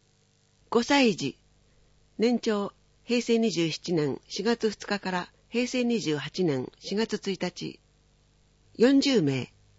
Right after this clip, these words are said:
三千円。三月三十日火曜。九時三十分から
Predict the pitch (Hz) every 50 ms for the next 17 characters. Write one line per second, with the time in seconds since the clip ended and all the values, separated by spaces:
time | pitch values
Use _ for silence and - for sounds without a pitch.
0 | _ _ _ _ _ _ _ _ _ _ _ _ _ - - 240 254 247 233 247
1 | 240 233 220 214 208 196 185 - - _ _ _ _ _ _ _ _ _ _ _
2 | _ _ _ _ _ _ _ _ - - 294 285 269 240 - - 165 - 220 240
3 | 247 226 277 277 262 220 175 - - 147 147 - _ _ _ _ - 196 202 208
4 | 208 202 190 - - _ _ _ _ _ _ _ _ _ _ _ _ _ _ _
5 | - 302 - 277 240 - 240 240 240 240 - 262 - - - - 165 156 135 -
6 | 135 131 123